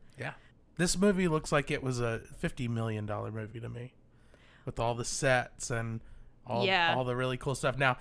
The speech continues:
Speaker 1: there was the one scene where they had to use C G I that was fucking terrible.
Speaker 2: Where?
Speaker 1: The skiing scenes. I mean, that's, that's where your twenty-five million dollar movie kinda shows.
Speaker 2: <laughs>
Speaker 1: But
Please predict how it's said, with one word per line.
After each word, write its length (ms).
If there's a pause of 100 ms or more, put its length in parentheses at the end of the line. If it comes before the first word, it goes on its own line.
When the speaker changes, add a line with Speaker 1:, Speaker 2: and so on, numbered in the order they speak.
(160)
Speaker 1:
there 160
was 140
the 120
one 300
scene 420
where 180
they 220
had 280
to 60
use 520
C 320
G 220
I 420 (560)
that 160
was 240 (140)
fucking 580
terrible. 680
Speaker 2:
Where? 760
Speaker 1:
The 120
skiing 680
scenes. 600 (760)
I 140
mean, 220
that's, 360 (120)
that's 280
where 200
your 220
twenty-five 880
million 440
dollar 340
movie 340
kinda 300
shows. 680
Speaker 2:
<laughs> 60 (280)
Speaker 1:
But 260